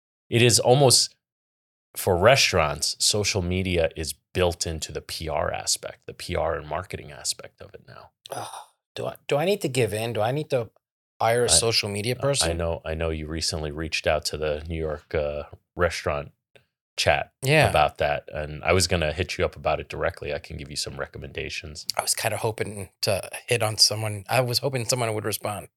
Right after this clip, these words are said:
Speaker 1: Oh,
Speaker 2: Groot.
Speaker 1: someone else?
Speaker 2: Yeah.
Speaker 1: No, you don't, you don't want my recommendation?
Speaker 2: Of course I do.
Speaker 1: <laughs>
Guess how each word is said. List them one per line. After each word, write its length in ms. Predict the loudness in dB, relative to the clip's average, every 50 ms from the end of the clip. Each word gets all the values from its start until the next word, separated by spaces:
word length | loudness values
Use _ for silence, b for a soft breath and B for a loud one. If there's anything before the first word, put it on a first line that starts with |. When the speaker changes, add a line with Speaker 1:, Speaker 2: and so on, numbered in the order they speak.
| _ 2
Speaker 1:
Oh, 320 | 6 8 10 10 10 10 8
Speaker 2:
Groot. 120 | 8 8
Speaker 1:
someone 240 | 8 10 10 10 10
else? 360 | 8 8 8 6 2 -4 -4 -2
Speaker 2:
Yeah. 200 | 0 0 2 2
Speaker 1:
No, 120 | 0 0 0
you 80 | -2
don't, 160 | -2 -4 -4 -2
you 60 | 0
don't 100 | 2 2
want 140 | 2 2 4
my 140 | 6 6 6
recommendation? 640 | 6 4 2 2 -2 -4 -2 -2 -2 -2 -4 -4 -6
Speaker 2:
Of 100 | -8 -6
course 340 | -2 0 2 4 4 4 4
I 80 | 2
do. 260 | 2 -2 -6 -8 -6 -4
Speaker 1:
<laughs> 60 | -4